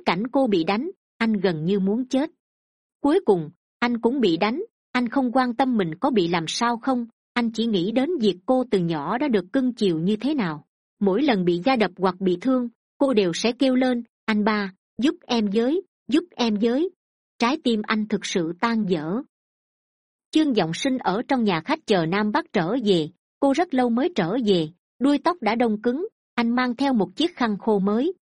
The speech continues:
bảo cô lau tóc. Nước Mỹ cái gì đều có, trong phòng không quá lạnh, cũng có máy sấy tóc. Nam Bắc bị lạnh đến mức phải ngồi trong chăn, chân lạnh buốt. Cô vừa biết được Phùng Trường Canh đã trở về nước cũng đến nhà cô. Anh ta cũng nghe được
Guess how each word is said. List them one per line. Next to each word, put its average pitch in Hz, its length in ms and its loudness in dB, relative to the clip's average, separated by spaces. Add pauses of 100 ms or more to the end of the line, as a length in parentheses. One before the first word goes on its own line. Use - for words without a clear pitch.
(180)
bảo 180 300 -2
cô 247 140 2
lau 220 260 -2
tóc. 262 160 -4 (600)
Nước 320 240 0
Mỹ 202 300 2
cái 330 120 2
gì 208 180 2
đều 175 160 2
có, 233 320 -2 (280)
trong 294 160 2
phòng 180 220 0
không 247 240 0
quá 277 240 0
lạnh, 160 280 -2 (280)
cũng 208 160 2
có 269 100 0
máy 269 200 0
sấy 277 280 -2
tóc. 339 140 -2 (360)
Nam 240 220 0
Bắc 349 180 -2
bị 180 180 0
lạnh 165 260 -2
đến 240 160 0
mức 403 200 0
phải 196 200 -2
ngồi 190 300 0
trong 226 180 0
chăn, 214 320 -4 (300)
chân 254 180 2
lạnh 165 300 -2
buốt. 254 240 0 (1080)
Cô 277 200 2
vừa 196 160 4
biết 262 240 -2
được 190 200 2
Phùng 185 240 0
Trường 185 220 0
Canh 262 200 0
đã 247 180 0
trở 190 280 0
về 180 160 2
nước 240 240 -2
cũng 202 220 0
đến 285 220 0
nhà 190 260 0
cô. 208 300 -2 (640)
Anh 233 180 0
ta 240 200 0
cũng 226 240 0
nghe 269 200 2
được 185 160 2